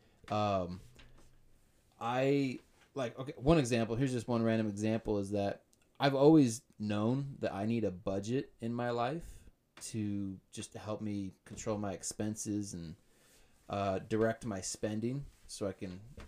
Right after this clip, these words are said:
have enough money to invest and things like that and just, just get out of the rat race, right?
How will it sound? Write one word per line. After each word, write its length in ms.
have 220
enough 240
money 240
to 180
invest 480
and 100
things 200
like 180
that 260
and 100
just, 180
just 220
get 120
out 180
of 80
the 80
rat 280
race, 300
right? 240